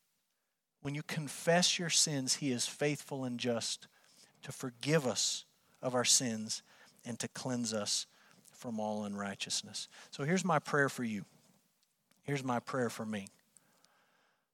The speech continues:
I pray that we would be awakened to the danger of a phony,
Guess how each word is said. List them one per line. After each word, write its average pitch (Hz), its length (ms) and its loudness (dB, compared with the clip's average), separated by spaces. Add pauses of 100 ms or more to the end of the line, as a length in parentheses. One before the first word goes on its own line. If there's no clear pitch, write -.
(680)
I 165 140 6
pray 131 420 4
that 120 220 2
we 147 240 -4
would 135 380 -4
be 117 460 -2 (420)
awakened 113 760 -4 (1040)
to 143 80 -4
the 117 120 -4
danger 113 800 0 (640)
of 123 220 -2
a 120 120 -2
phony, 147 840 -4